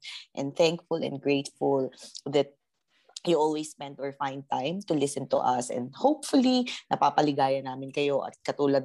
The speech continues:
nga ng paano namin to inumpisahan na, uh, you'll have a lot of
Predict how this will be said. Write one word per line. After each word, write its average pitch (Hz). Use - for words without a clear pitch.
nga 143
ng 135
paano 143
namin 139
to 120
inumpisahan 135
na, 123
uh, 127
you'll 143
have 123
a 123
lot 135
of 139